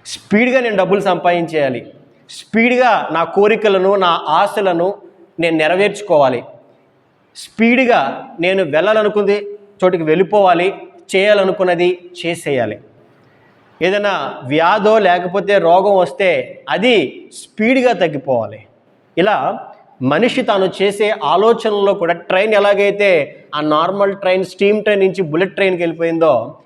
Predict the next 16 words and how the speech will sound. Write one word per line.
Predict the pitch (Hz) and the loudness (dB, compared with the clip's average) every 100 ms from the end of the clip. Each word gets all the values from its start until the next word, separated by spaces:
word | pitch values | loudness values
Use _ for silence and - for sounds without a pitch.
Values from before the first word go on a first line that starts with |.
| _ | _
మనిషి | 123 143 202 220 202 - | -4 -2 -2 -2 -6 -2
ఆలోచనలు | 151 190 208 208 202 190 | 0 2 0 0 -2 -2
కూడా | 185 190 | 0 0
బుల్లెట్ | 165 160 180 175 | 0 -2 -2 -2
ట్రైన్ | 175 170 165 | -2 0 0
లాగా | 196 190 143 165 220 - - | 2 2 0 -2 -6 -14 -12
అవి | 135 139 | -6 -4
వేగంగా | 147 175 202 208 202 | -2 -2 0 0 0
ముందుకెళ్ళిపోతున్నాయండి. | 170 156 156 135 131 131 113 98 - - _ _ _ _ _ _ - | -2 -4 -6 -4 -6 -6 -12 -14 -20 -20 _ _ _ _ _ _ -4
కానీ | 190 240 185 151 226 - - - | 0 2 0 -2 -4 -6 -18 -2
ఈ | 165 180 170 | 2 2 0
ఆలోచనల | 151 196 240 254 254 233 220 | 0 2 2 2 2 2 2
వేగంలో | 180 180 196 196 190 147 135 208 233 - 135 | 2 0 2 2 2 2 0 -4 -10 -12 -4
మనిషి | 143 214 - 214 214 | -2 -2 -4 -8 -6
కొన్నిటిని | 175 165 160 170 170 | -4 -2 -4 -6 -6
కోల్పోతున్నాడు. | 151 156 160 160 143 110 | -2 -2 -2 -4 -4 -12